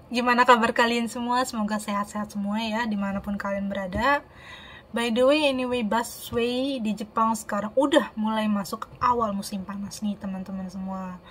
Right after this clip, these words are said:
Guys-guys semua. Nah, jadi sekarang udah mulai masuk summer, suhunya tuh rata-rata tiga puluh enam, tiga puluh tujuh, tiga puluh delapan, bahkan bisa sampai empat puluh kalau siang ya. Bener-bener lagi panas-panasnya banget nih Jepang,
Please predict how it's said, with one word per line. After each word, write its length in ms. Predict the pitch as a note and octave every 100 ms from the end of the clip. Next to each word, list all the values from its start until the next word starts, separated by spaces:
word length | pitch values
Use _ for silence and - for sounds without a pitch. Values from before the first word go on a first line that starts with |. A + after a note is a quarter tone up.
| - - - - - - - -
Guys-guys 560 | G3 G#3 - G#3+ G#3+
semua. 560 | - A3+ G#3 G#3 G3+ G3
Nah, 160 | F#3+ F#3+
jadi 400 | G3+ F3+ G#3+ A3+
sekarang 480 | - - G3+ G#3+ G#3+
udah 240 | G3+ G3+ F#3+
mulai 240 | G#3 G3+
masuk 320 | G3+ F#3+ G#3+
summer, 640 | - G3+ G3+ G#3+ B3+ C#4 -
suhunya 560 | B3 A3 G#3+ G#3 G#3
tuh 160 | G#3+ G#3+
rata-rata 560 | G3 G3+ G3 - G3+
tiga 400 | G3+ F#3 F3+ G#3
puluh 80 | G3+
enam, 180 | G#3 B3+ C4+
tiga 240 | A#3+ G#3 G#3
puluh 80 | G3
tujuh, 160 | G#3
tiga 240 | G#3 F#3 G3
puluh 80 |
delapan, 380 | F#3+ F#3 - A3+ C4 B3+ - - - -
bahkan 320 | G#3+ G3 A#3
bisa 160 | A3 G3+
sampai 320 | G3+ G3 G3
empat 240 | F#3+ G#3+ -
puluh 240 | G#3 G#3+ A3
kalau 240 | G3+ F#3+
siang 400 | - G#3+ G#3 F#3
ya. 160 | F3+ - - - -
Bener-bener 400 | G#3+ G3+ G#3 G#3
lagi 240 | G#3 G3+
panas-panasnya 880 | - G3 G3+ - G3+ G3+ G#3 G#3+ G3
banget 320 | F#3 F#3 G#3
nih 320 | G#3+ F#3+ F3+
Jepang, 480 | - F#3+ F3 F3 F3